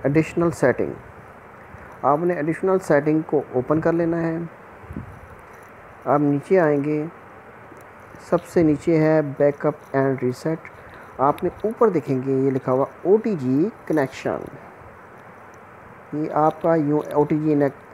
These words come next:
connection जो है वो इस तरह ऑफ होगा, आपने इसको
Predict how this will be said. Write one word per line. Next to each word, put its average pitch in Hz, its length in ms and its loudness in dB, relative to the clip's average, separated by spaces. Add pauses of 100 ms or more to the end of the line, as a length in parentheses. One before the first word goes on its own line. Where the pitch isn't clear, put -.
connection 151 380 0
जो 147 120 0
है 139 260 2
वो 135 160 2
इस 135 160 -4
तरह 139 140 2
ऑफ 135 340 2
होगा, 123 320 2 (920)
आपने 139 380 2
इसको 139 360 -2